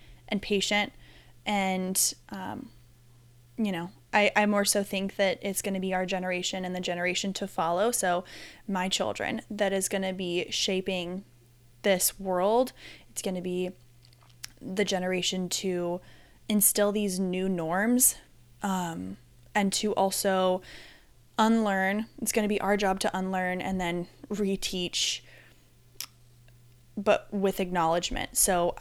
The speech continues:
<sighs> again, I'm not speaking that eloquently, but I do just wanna put it out there that I know that it's not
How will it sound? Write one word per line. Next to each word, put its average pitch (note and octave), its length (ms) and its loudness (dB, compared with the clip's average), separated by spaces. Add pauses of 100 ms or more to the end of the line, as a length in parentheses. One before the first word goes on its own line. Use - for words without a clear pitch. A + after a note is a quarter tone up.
(200)
<sighs> - 840 -10
again, E3+ 380 -2 (720)
I'm G#3+ 140 4
not G3+ 240 4 (500)
speaking F#3+ 680 0 (100)
that F3+ 280 4
eloquently, B3+ 640 0 (260)
but F#3 280 4 (200)
I G3+ 120 2
do G3+ 240 0
just G3+ 240 -4
wanna G3 180 -2
put F#3+ 160 -4
it F#3 80 -2
out F#3 220 0
there F#3+ 200 2
that F#3 120 0
I F3+ 100 -2
know F#3+ 420 0
that F#3+ 140 -2
it's F#3 240 -2
not F3+ 300 0